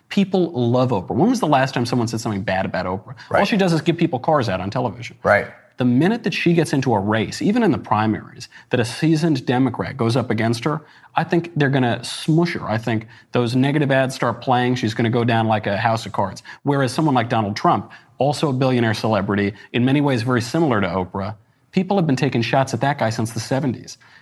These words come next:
Speaker 1: He's
Speaker 2: Okay.
Speaker 1: got a real thick skin. He knows how to get around it. He knows how to fight back. I, I think he would kill her. I think he's, the much bigger threat would be, uh, somebody like, I don't know,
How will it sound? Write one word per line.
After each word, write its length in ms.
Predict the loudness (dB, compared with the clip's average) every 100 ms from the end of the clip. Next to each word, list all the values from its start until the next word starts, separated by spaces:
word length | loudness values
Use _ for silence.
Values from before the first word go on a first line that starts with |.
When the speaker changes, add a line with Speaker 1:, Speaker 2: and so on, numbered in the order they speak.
| -4
Speaker 1:
He's 120 | -2
Speaker 2:
Okay. 80 | 0
Speaker 1:
got 100 | 0
a 60 | 2
real 240 | 2 0
thick 320 | -2 -2 -2
skin. 480 | -2 -2 2 2 0 -8 -12
He 100 | -2
knows 220 | 0 2 0
how 80 |
to 60 | 0
get 180 | 2 0
around 420 | 2 2 2 0
it. 80 | -2
He 80 | 0
knows 180 | 0
how 60 | 0
to 80 | -2
fight 340 | 0 0 0
back. 320 | 0 0 -2 -10 -20 -8
I, 300 | -6 -2 0
I 20 |
think 220 | 0 -2 0
he 100 | 0
would 180 | -2
kill 220 | -2 -2 -2
her. 160 | 0
I 80 | 0
think 340 | 2 -2 -2
he's, 380 | 0 2 2 -2 -12 -10 -2
the 80 |
much 340 | 2 2 0 0
bigger 260 | 0 2
threat 360 | 0 0 -2 0
would 120 | -2
be, 320 | 0 0 0
uh, 320 | -4 -8 -8 -12 -18 _
somebody 380 | -2 0 2 0
like, 240 | -2 2
I 120 | 2
don't 200 | 2 0
know, 240 | -4 -6